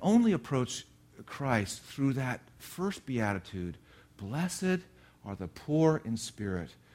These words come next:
for theirs is the kingdom of God." And this is what we have to preach to ourselves. What did I value when I saw those people who appeared to be near death? What did I value?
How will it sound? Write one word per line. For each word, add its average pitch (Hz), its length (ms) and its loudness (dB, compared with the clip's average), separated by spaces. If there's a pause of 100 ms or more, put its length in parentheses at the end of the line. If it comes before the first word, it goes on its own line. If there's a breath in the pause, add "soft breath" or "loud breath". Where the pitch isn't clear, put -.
(200 soft breath)
for - 120 -10
theirs 143 680 -4
is 92 120 -10
the 95 100 -12
kingdom 127 480 -2
of 98 120 -10
God." 87 400 -6 (680 loud breath)
And 95 180 -6
this 180 200 0
is 196 100 -4
what 175 140 0
we 143 100 2
have 139 200 0
to 131 60 -6
preach 147 360 -4
to 113 120 -4
ourselves. 85 640 -8 (2250 loud breath)
What 175 260 6
did 233 120 4
I 185 140 6
value 127 520 4 (680 loud breath)
when 127 120 -2
I 131 100 0
saw 160 300 -4
those 156 180 -4
people 113 360 -4
who 117 180 -6
appeared 147 420 0
to 123 60 -6
be 107 120 0
near 107 220 2
death? 92 240 -4 (2000 soft breath)
What 240 160 -2
did 247 120 -8
I 226 120 -6
value? 196 420 -4